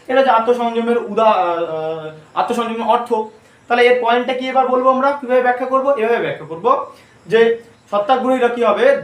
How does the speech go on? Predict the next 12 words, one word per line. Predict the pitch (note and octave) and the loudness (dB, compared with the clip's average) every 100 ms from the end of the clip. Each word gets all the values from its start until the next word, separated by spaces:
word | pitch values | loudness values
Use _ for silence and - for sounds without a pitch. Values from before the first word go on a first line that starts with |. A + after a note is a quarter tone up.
| C#3+ | -2
ধৈর্য | F#3 F#3 C4+ | -2 0 -2
এবং | C4+ C4 | 0 -2
সহানুভূতির | A3+ F#3 F#3+ F#3+ G3 | 0 -2 -2 -8 -10
সঙ্গে | - D#3+ D#3 F#3 C4 - - - _ | -10 -10 -6 0 0 0 -8 -20 _
প্রতিপক্ষের | - G#3 A#3 A#3+ A#3+ B3 G3 | -8 -6 -2 -2 0 0 2
হৃদয়ের | F#3 F#3 F#3+ - | 2 2 0 -2
পরিবর্তন | F#3 F3 F3 F3 G3 | -2 -2 -2 -4 -6
আনার | E3 F#3+ A3 | -6 -4 -4
চেষ্টা | F3 D#3 D3+ | -6 -8 -4
করবে, | E3 E3+ C3 - - | -2 -2 -4 -8 -10
ঠিক | A#3+ | 0
আছে? | C4+ B3+ B3 - | 2 2 -2 -6